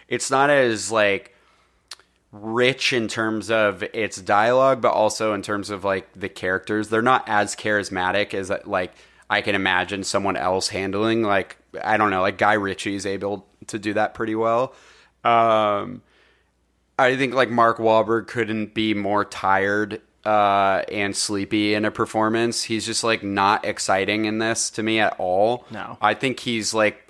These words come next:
Speaker 1: a, a guy that you can root for, and I like that. And I think, like, the moments between him and Charlize Theron are, like, act-,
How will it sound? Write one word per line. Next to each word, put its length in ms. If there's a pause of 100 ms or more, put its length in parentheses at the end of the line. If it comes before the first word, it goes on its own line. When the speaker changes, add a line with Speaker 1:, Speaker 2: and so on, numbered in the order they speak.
(120)
Speaker 1:
a, 100 (280)
a 200 (160)
guy 260
that 160
you 100
can 240
root 300
for, 400 (300)
and 140
I 120
like 420
that. 380
And 160
I 120
think, 320
like, 280 (240)
the 120
moments 420
between 340
him 220
and 100
Charlize 380
Theron 360
are, 140
like, 340
act-, 320